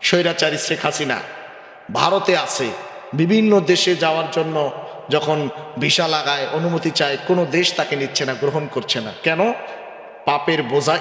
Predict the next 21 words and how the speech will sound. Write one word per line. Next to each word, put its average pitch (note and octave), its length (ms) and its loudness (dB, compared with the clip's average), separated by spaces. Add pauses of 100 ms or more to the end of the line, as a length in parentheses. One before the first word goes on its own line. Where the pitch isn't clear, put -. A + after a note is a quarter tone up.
এতই A#3+ 380 0
ভারী G#3 300 2
হয়ে F3+ 200 4
গিয়েছে, D#3 380 0 (680)
কোনো D#3 180 2
দেশ D3 260 0 (120)
নিচ্ছে - 280 -2
না। G#2+ 180 -6
ভারতে G3 380 2
আছে G3+ 260 0
আপাততে, E3 500 0 (440)
যে C#3 180 2
কোনো A3+ 240 2
মুহূর্তে G3+ 420 4 (1000)
চলে F#3 240 4
আসবে, A2+ 300 -4 (600)
সমস্যা D#3+ 420 0
নাই। G2+ 180 -4 (400)
বিচার E3 320 0
শুরু G3 280 4
হলেই A3 280 4